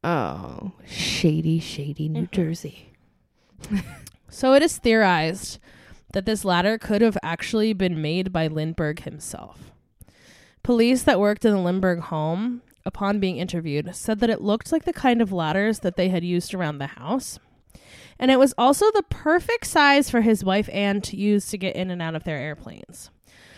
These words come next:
Speaker 2: The ladder was also a telescoping ladder, which meant that it could be collapsed in order to fit in smaller places to then be stored.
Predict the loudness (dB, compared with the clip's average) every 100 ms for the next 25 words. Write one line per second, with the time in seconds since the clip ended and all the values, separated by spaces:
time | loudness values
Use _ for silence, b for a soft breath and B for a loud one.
0 | b 0 4 6 6 6 4 0 2 4
1 | 4 4 -2 -6 -2 -2 4 4 4 2
2 | 2 4 4 4 2 0 -2 0 0 0
3 | 0 -2 -2 -4 -6 -6 -4 -2 2 2
4 | 0 -2 -6 -6 -8 -8 -6 -4 -4 -6
5 | -8 -6 -8 -8 -8 -6 -8 -6 -2 0
6 | 0